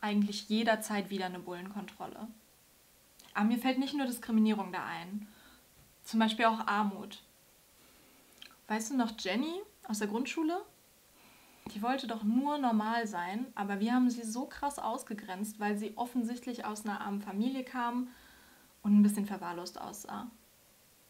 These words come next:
Das macht doch was mit dir. Wie sollst du denn da ein friedliebender Mensch werden? Ja, klar. Aber was hilft es Jenny, wenn ihr dann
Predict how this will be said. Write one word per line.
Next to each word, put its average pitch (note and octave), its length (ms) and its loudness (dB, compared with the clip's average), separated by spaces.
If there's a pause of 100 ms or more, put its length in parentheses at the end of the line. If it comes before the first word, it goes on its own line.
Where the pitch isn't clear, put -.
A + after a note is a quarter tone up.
(680)
Das G#3 180 -10
macht - 260 -6
doch E4+ 160 -2
was - 200 -12
mit G3 200 -14
dir. - 280 -10 (400)
Wie G#3+ 60 0
sollst B3 260 2
du C4 60 -4
denn A3 200 2
da A#3 380 0
ein A3 300 2
friedliebender A#3+ 840 -2
Mensch C4+ 340 -2
werden? A3 460 -10 (1600)
Ja, G#3+ 260 0
klar. F#3+ 500 -8 (1700)
Aber G#3+ 240 0
was A3 180 -2
hilft C#4 300 -4
es C4 200 -6
Jenny, A3+ 520 2
wenn G3+ 120 0
ihr G3+ 120 2
dann G3 340 -4